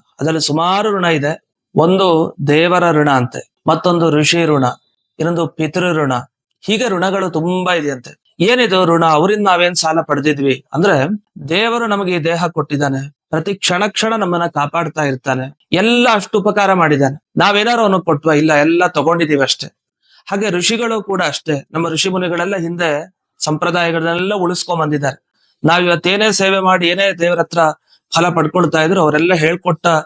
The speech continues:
ಸಂಪ್ರದಾಯನೇ ನಮಗೆ ಮುಖ್ಯ. ಅಷ್ಟೇ ಅಲ್ಲ, ನಮ್ಮ ಪಿತೃಗಳು ಅಂದ್ರೆ ನಮ್ಮ ಹಿರಿಯರು ಅಂತ ಅರ್ಥ. ಹಿರಿಯರು ಯಾರ್ಯಾರಿದ್ದಾರೆ, ನಮ್ಮ ತಾತ ಮುತ್ತಾತ,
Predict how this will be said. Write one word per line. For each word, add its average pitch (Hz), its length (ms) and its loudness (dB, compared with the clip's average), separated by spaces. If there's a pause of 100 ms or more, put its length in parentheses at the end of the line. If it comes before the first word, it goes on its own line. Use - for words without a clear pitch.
(140)
ಸಂಪ್ರದಾಯನೇ 165 800 2
ನಮಗೆ 175 260 0
ಮುಖ್ಯ. - 340 -8 (600)
ಅಷ್ಟೇ 190 300 -4
ಅಲ್ಲ, 233 120 -2
ನಮ್ಮ 196 220 -2
ಪಿತೃಗಳು 180 560 -4 (100)
ಅಂದ್ರೆ 180 160 0
ನಮ್ಮ 175 160 0
ಹಿರಿಯರು 175 580 -4 (120)
ಅಂತ 185 200 -2
ಅರ್ಥ. 139 240 -6 (540)
ಹಿರಿಯರು 220 380 2
ಯಾರ್ಯಾರಿದ್ದಾರೆ, 165 800 2
ನಮ್ಮ 156 180 2
ತಾತ 151 340 0
ಮುತ್ತಾತ, 147 600 2